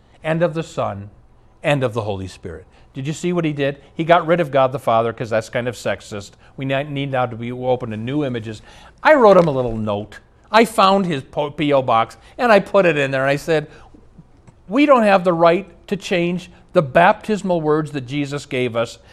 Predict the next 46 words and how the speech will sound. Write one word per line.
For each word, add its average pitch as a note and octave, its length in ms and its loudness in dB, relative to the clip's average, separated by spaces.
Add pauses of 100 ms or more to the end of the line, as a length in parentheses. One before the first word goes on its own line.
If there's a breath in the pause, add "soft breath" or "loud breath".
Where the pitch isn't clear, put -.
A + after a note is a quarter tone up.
(240 soft breath)
at C3+ 200 -2
the C3+ 160 -8
end B2 180 -4
of G2+ 140 -10
the, A#2 280 -14
uh, A2 180 -4
the A#2 140 -12
Gospel F#2+ 460 -6
of F2 100 -12
Matthew." F2 460 -12 (840 soft breath)
Well, D3 380 2 (340 loud breath)
um, B2+ 440 0 (680 loud breath)
I, E3 180 -2
I F3 180 0
talked A3 260 2
to D3 60 -2
a B2+ 60 -2
Catholic B2+ 420 -2
priest C#3+ 480 -6
that A2 120 -4
I G2 100 -2
know. F#2 280 -6 (300)
I - 20 -6
said, B2+ 240 -8
"What C#3+ 140 -2
do C#4 80 -2
you C#4+ 100 0
think?" A2 240 -6
He B2+ 100 -10
said, A#2+ 300 -6
"I'd G#3+ 200 2
redo B2+ 340 -4
ba-, B2+ 160 -2
the B2+ 160 -12
baptism. B2 640 -4 (240 soft breath)
I B3+ 160 4
think D#3+ 240 -4
I E3+ 140 4
would C3 200 -2
do A#2+ 140 -6
too. D#3+ 340 -4 (240 loud breath)
I, D#3+ 280 2
I G3 60 0
think F3 200 -2
I'd D3 120 2
say, D3 220 -4